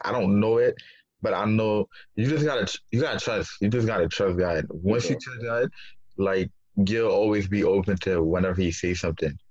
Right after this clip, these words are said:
Speaker 2: That's it. That's it. I'm, I'm gonna make this one last comment, and then we're gonna go right back to the scripture. So you talk about trust, right? And, and faith, right? You have five senses, right? Taste, touch, smell, hear, and feel.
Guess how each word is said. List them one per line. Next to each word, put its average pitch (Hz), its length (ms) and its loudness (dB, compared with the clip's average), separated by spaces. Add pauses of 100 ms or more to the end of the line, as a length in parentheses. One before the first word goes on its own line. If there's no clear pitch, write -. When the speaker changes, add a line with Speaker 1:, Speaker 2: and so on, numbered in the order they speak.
(280)
Speaker 2:
That's - 200 -12
it. 110 180 -6 (220)
That's - 220 -12
it. 98 220 -4
I'm, 95 100 -8
I'm 101 120 -4
gonna 107 120 -4
make 101 100 -6
this 92 140 -10
one 98 220 -4
last 95 240 -6
comment, 87 420 -12
and 80 200 -10
then 82 340 -10 (420)
we're 82 120 -12
gonna 78 100 -8
go 80 100 -8
right 80 220 -8
back 76 160 -10
to - 100 -20
the 73 60 -18
scripture. 80 360 -16
So 82 280 -6
you 92 100 -8
talk 95 220 -4
about 82 220 -8
trust, - 360 -8
right? 82 280 -6 (520)
And, 76 220 -8
and 76 240 -10
faith, 92 360 -4 (580)
right? 85 240 -2 (100)
You 101 100 -4
have 92 220 -2
five 90 320 0
senses, - 520 -12 (240)
right? 69 200 -6 (400)
Taste, 90 440 -4
touch, - 520 -8
smell, 78 560 -8
hear, 73 360 -4
and - 200 -14
feel. - 440 -10